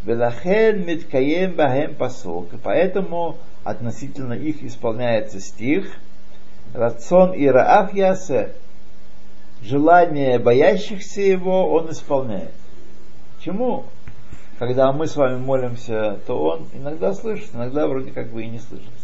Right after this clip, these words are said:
Идёт всё дальше. А к-, почему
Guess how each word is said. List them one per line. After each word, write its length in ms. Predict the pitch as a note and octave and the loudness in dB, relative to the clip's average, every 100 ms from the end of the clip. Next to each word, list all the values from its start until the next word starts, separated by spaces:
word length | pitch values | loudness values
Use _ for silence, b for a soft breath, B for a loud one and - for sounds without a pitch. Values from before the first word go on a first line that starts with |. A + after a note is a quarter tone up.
| - - - - - - - C#3+ | -4 -4 -4 -4 -4 -4 -4 -4
Идёт 200 | A#2+ A#2 | -4 -4
всё 100 | A2 | -2
дальше. 320 | F#2+ F2+ - - - B B B B - | -2 -2 -2 -4 -4 B B B B -4
А 120 | G2+ | -2
к-, 140 | A2 - - | -4 -4 -4
почему 460 | - D#3+ F3+ G3 | -4 -2 -2 -2